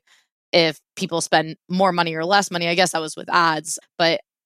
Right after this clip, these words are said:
there wasn't really a conclusion there about what are, what are they doing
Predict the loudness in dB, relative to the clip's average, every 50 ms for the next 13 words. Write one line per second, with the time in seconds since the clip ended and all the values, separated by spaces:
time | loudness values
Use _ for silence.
0 | _ _ _ _ -2 0 2 2 4 4 2 2 0 0 0 0 2 2 2 2
1 | 0 -4 -6 -8 -8 -10 -10 -6 -4 -2 0 0 2 0 0 0 0 0 0 -2
2 | -2 -2 -4 -2 2 2 2 2 2 0 -4 -8 -6 -4 -2 -2 0 -2 -2 -4
3 | -6 -4 -2 0 0 0 0 0 -2 -4 -4 -8 _ -4 -4 -2 -2 -2 -2 -4
4 | -4 -6 -4